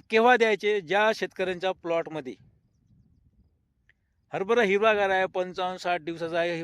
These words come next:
फुलच फुल आहे, त्याला घाटे पकडू द्यायचे, ते ओल पुरते. कारण की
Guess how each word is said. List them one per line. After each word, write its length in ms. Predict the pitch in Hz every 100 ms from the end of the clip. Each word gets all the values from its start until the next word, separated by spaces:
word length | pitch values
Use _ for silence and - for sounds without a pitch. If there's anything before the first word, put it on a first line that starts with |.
| -
फुलच 300 | 160 180 180
फुल 200 | - 160
आहे, 160 | 151 151 _ _ _ -
त्याला 300 | 175 202 214 202
घाटे 360 | 165 151 202
पकडू 340 | 202 196 185 190
द्यायचे, 400 | 170 139 139 147 _ _ _ _ _ _ _ _ _ _ -
ते 60 | 196
ओल 280 | 202 220 202 -
पुरते. 360 | 220 180 196
कारण 320 | 202 208 226
की 400 | 220 240 247 240